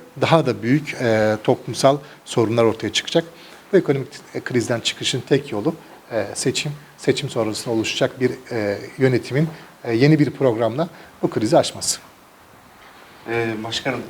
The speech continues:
Speaker 2: uigat Genel Başkanı Cesim Yener yirmi iki maddelik bir yasa,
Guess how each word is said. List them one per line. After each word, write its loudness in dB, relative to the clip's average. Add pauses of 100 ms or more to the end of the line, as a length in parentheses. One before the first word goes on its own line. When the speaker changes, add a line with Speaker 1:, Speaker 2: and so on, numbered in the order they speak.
Speaker 2:
uigat -2
Genel 0
Başkanı -4
Cesim -6
Yener 0
yirmi -6
iki -10
maddelik -6
bir -8
yasa, -4